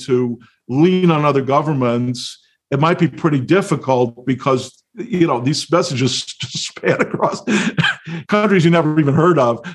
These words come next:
And then, um, the other thing is, uh, you know, we have, and,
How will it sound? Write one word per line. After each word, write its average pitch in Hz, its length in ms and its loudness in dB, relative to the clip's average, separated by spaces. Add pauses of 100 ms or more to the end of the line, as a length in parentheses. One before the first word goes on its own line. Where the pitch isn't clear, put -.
And 151 180 0
then, 170 480 2 (340)
um, 135 580 0
the 147 140 2
other 214 180 4
thing 147 240 0
is, 131 420 0 (360)
uh, 131 440 0 (260)
you 165 100 -2
know, - 280 -4 (280)
we 180 340 0
have, 180 400 2
and, 139 320 -6